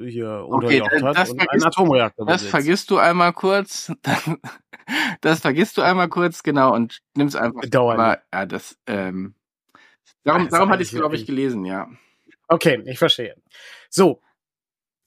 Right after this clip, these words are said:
Speaker 1: Ähm, ich, ich, ich bin mal gespannt, ob ich das euer Seance lese. Ich, ich weiß nicht. Es, ich, es, ich war ein bisschen überrascht, wie dick das Buch ist. Äh,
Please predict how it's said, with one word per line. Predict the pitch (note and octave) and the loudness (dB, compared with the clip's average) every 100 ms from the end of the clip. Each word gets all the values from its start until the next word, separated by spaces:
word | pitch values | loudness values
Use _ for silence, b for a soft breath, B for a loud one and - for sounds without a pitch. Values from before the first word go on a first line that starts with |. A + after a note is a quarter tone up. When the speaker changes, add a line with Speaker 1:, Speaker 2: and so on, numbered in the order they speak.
| _ | _
Speaker 1:
Ähm, | E3+ E3+ E3+ E3 E3 _ _ _ _ _ _ _ _ - | 2 4 4 2 -4 _ _ _ _ _ _ _ _ -4
ich, | F#3+ E3 F3+ | -4 -2 -2
ich, | G3 - | -4 -4
ich | G#3 G#3 | -4 0
bin | G#3+ | 2
mal | G#3 | 4
gespannt, | D#3+ - A2+ | 4 0 -2
ob | F3+ | 2
ich | F3+ | 2
das | E3 - | 2 0
euer | - F3 D#3 | 4 4 4
Seance | C3 C#3 A#2+ | 4 -2 0
lese. | A#2+ A2 | -4 -4
Ich, | G#2 A2 | -6 -10
ich | C3 A2 | -10 -8
weiß | G2 F#2 | -8 -10
nicht. | F#2 - | -14 -4
Es, | D3+ D#3+ | -2 -2
ich, | F3 D#3+ E3 | 0 0 2
es, | E3+ F3+ | 0 0
ich | E3+ | -4
war | D3 | 2
ein | F3+ | 4
bisschen | F3 E3+ | 4 2
überrascht, | D3+ C3+ D3+ - | 2 0 -2 -4
wie | |
dick | C3+ C3+ | -6 -4
das | G#2+ | -6
Buch | - G#2 F2+ | -6 -10 -10
ist. | - - | -12 -14
Äh, | G2+ A#2+ | -8 -6